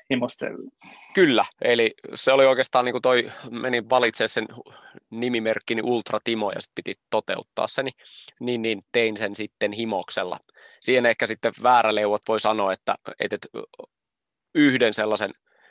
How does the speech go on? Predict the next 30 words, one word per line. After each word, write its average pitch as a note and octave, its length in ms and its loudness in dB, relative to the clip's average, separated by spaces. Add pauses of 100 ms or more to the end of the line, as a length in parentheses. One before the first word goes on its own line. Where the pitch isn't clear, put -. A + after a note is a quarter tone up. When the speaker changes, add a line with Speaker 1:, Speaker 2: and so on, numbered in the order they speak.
(260)
Speaker 2:
pitemmän A#2 400 2
reissun G#2+ 440 0
tein, G#2 240 2
mut G2 140 -14
se G2+ 80 -2
ei G#2 80 -2
ollut G2 140 -8
siis G#2+ 160 -12
mikään G#2 300 -4
virallinen G2 540 -6
tapahtuma, G#2 580 -6
ja G2 80 0 (340)
aika, G2+ 320 -2 (160)
aikakin G#2 460 -4
oli F#2+ 180 -10
sitten - 280 -10 (1160)
rajattu G#2 460 -4
huomattavasti G2+ 760 -6
pitemmäksi, G2 600 -6
mutta - 300 -6 (200)
ihan, A#2+ 260 -4
niin A2 100 -6
kuin, G#2 120 -14
virallisesti, G#2+ 640 0 (960)
ää, G#2 360 2 (500)
virallisesti A#2 540 2
lasketulla G2+ 560 -2
reitillä, G2 460 -8
niin G2+ 140 -12 (220)
kyllä. G2 280 -6